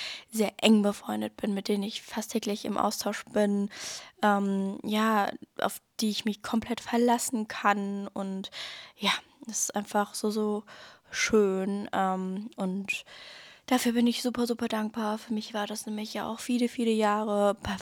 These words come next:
weitem nicht normal. Also das war einfach für mich oder ist für mich jetzt immer noch was sehr Besonderes,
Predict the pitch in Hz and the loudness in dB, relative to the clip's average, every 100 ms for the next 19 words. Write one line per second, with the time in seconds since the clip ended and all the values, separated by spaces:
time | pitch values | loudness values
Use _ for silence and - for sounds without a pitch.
0 | - - - - 208 214 - - - - | -8 -8 -6 -4 -2 -4 -10 -16 -18 -16
1 | - 208 208 - - - - 214 202 202 | 2 4 4 0 -12 -14 -2 2 4 6
2 | 202 196 190 196 202 202 196 190 208 - | 8 8 6 4 4 0 -4 -6 -6 -6
3 | - - 202 196 196 202 - 220 202 208 | -6 -4 -2 -2 -2 -6 -10 -6 -2 -2
4 | 214 202 - 202 - 202 202 196 - 202 | -2 -2 -2 -4 -4 -4 -4 -6 -6 -4
5 | 202 208 202 - 196 196 226 247 233 233 | -4 -6 -10 -8 -6 4 4 4 2 0